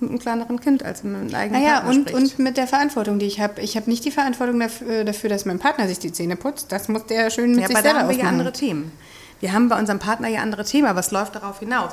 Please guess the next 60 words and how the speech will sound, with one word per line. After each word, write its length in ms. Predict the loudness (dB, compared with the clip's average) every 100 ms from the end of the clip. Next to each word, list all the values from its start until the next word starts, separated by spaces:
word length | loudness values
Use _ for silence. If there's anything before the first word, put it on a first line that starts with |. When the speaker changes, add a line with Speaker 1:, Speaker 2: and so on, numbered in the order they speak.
| -10
Speaker 1:
worauf 260 | -6 -2 0
ich 120 | 0
jetzt 160 | -4
hinaus 340 | -2 -2 -4 -6
will. 100 | 0
Speaker 2:
Mhm. 300 | 2 0 -4 -8 -2
Speaker 1:
Wenn 160 | 4 4
du 60 |
etwas 260 | 4 0 0
mit 100 | -2
deinem 140 | -4
Partner 360 | 0 0 0 -2
zu 80 | -4
besprechen 480 | -8 -6 -10 -8 -8
hast, 180 | -6 -4
sprichst 280 | -2 -2
du 60 | 0
doch 180 | -2 2
auch 180 | 0 2
und 120 | -2
du 60 | -2
drohst 440 | -2 0 0 0
nicht. 320 | -8 -10 -16 -16 0
Darauf 280 | 0 2 -2
will 80 |
ich 120 | -4 -4
hinaus. 240 | -4 0
Speaker 2:
Ja, 240 | 0 0 -2 -8 -10
okay. 260 | -6 -4 -2
Speaker 1:
Wenn 160 | 2 4
dein 240 | 4 2
Partner 460 | 0 -2 2 2 2
dir 200 | 0 -4
zuhören 440 | 0 0 2 0
soll, 220 | 0 0 0
sagst 260 | -2 -2
du 40 | -10
zu 100 | -8
deinem 160 | -10 -6
Partner 300 | -6 -6 -8
ja 180 | -8 -8
auch 40 |
nicht, 120 | -6
"Wenn 100 | -4
du 60 | -2
mir 120 | 0
jetzt 180 | 0 0
nicht 160 | -2
zuhörst, 480 | 0 2 2 0 -2 -14 -18 -18 -8
dann 100 | -8
gehst 200 | -6 -8
du 60 | -6
ohne 180 | -4 -4
Strümpfe 340 | -2 -2 0
heute 140 | 2 4
Abend 140 | 4 0
ins 100 | -2
Bett." 140 | -4 -6 -6 0 0 -2 -18 -8
<laughs> 120 | 2 4 6 2 -2 -2 -4 -6 -14 -12 -12 -6 -2
Also, 220 | -2